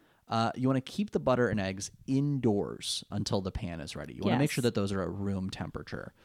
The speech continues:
Speaker 1: Uh, on a clear, hot day, I wrote this out in, like, recipe format, and I'm really
Speaker 2: Wow,
Speaker 1: proud of
Speaker 2: this is
Speaker 1: myself.
Speaker 2: amazing.
Speaker 1: Uh, on a clear, hot day, you wanna place the pan on the sidewalk,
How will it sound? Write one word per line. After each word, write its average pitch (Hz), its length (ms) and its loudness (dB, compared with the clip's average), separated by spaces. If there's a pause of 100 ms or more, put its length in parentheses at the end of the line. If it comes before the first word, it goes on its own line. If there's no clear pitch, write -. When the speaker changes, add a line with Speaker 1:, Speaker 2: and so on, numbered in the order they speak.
(680)
Speaker 1:
Uh, 107 320 4 (200)
on 117 140 4
a - 60 4
clear, 175 720 2 (260)
hot 147 460 2
day, 95 200 0
I 95 80 0
wrote 175 140 -2
this 220 140 -4
out 131 80 -2
in, 95 60 -6
like, 98 200 -4
recipe 117 360 0
format, 180 320 2
and 110 80 -2
I'm 104 80 2
really 226 140 8
Speaker 2:
Wow, 254 80 6
Speaker 1:
proud 320 180 8
of 226 60 2
Speaker 2:
this 262 120 8
is - 60 -2
Speaker 1:
myself. 392 160 4
Speaker 2:
amazing. 233 540 4 (120)
Speaker 1:
Uh, 120 260 4 (160)
on 123 140 2
a 127 40 0
clear, 185 440 2
hot 156 300 2
day, 67 300 -4 (460)
you 117 100 0
wanna 113 140 2
place 147 420 -2
the - 100 -2
pan 101 360 -4 (140)
on 117 260 2
the 123 80 0
sidewalk, - 600 -8